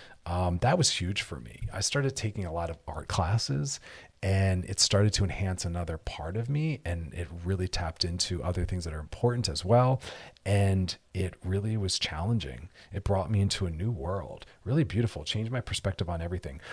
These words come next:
Also, I found this kinda odd in some of the research, 'cause I'm always poking around to see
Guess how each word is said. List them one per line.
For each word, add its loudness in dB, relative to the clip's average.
Also, 8
I 6
found 4
this -2
kinda 6
odd 0
in -4
some -4
of -6
the -8
research, -6
'cause 0
I'm 2
always 2
poking 0
around -4
to -8
see -6